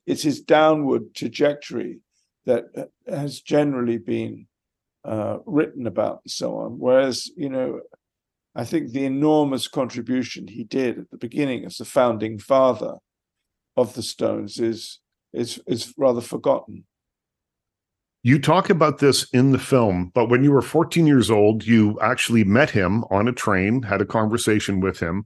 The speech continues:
Speaker 2: Then six years later, you were at the concert at Hyde Park that, uh, happened a couple of weeks after Brian Jones's death, and they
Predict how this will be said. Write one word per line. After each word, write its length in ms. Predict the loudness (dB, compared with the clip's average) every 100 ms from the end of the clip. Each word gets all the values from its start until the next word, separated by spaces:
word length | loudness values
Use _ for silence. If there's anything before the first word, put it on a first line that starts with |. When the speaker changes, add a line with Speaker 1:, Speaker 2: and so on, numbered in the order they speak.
| -12 -20 -20 -20 -8
Speaker 2:
Then 220 | 2 2 4
six 320 | 4 2 2
years 320 | 4 4 4
later, 500 | 4 4 4 0 -2 -6
you 260 | 2 4
were 260 | 6 4 4
at 380 | 2 2 0 -8 -20 _ _ _ -12
the 580 | -4 2 4 4 2
concert 600 | 0 0 2 2 0 0
at 140 | 0 0
Hyde 320 | 2 0 0
Park 460 | 0 2 2 -2 -14 -4
that, 340 | 2 2 0 _ -2
uh, 280 | 2 2 0 -4 -2
happened 420 | -2 0 0 0
a 120 | 0
couple 300 | -2 0 2
of 100 | 2
weeks 320 | 6 6 4 -2
after 540 | -2 -2 2 4 4 2 -4 _ _
Brian 260 | 0 2 2
Jones's 480 | 2 2 2 0 0
death, 380 | 2 2 0 -2
and 120 | 2
they 300 | 2 0